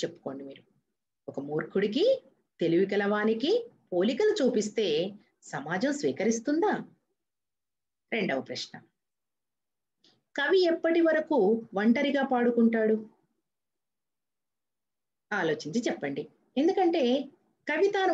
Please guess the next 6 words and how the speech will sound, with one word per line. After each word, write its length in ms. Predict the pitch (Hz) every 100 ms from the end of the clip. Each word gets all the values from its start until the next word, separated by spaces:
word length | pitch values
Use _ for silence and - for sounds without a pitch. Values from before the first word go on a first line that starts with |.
| 285
ఒంటరిగా 380 | 285 359 359 349
పాడుకుంటానంటున్నాడు, 1000 | 294 320 349 359 349 311 247 208 185 151
కానీ 400 | 147 - - 359
ఎప్పటి 340 | 294 294 440 453
వరకు 220 | 440 381
పాడుకుంటాడు, 680 | 240 165 151 143 139 139